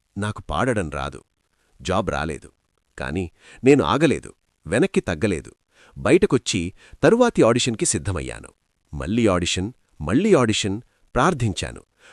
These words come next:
మళ్ళీ మళ్ళీ ప్రార్థించాను, కానీ ఫెయిల్ అవుతూనే ఉన్నాను. ఎందుకంటే ఒక పాత మాటుంది,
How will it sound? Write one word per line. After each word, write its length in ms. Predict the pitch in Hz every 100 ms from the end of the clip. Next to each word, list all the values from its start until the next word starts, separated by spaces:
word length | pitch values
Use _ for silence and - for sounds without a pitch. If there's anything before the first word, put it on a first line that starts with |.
| -
మళ్ళీ 340 | 78 80 117 127
మళ్ళీ 320 | 90 147 226
ప్రార్థించాను, 680 | 156 120 87 90 - 57 58 _ _ _
కానీ 260 | 80 76 123 - _ _ _
ఫెయిల్ 260 | 78 95
అవుతూనే 380 | 98 85 85 95
ఉన్నాను. 380 | 107 71 60 50 - _ _ _
ఎందుకంటే 500 | 78 78 85 73 107 85 78 _ - -
ఒక 120 | -
పాత 320 | - 160 220
మాటుంది, 500 | 151 107 113 69 57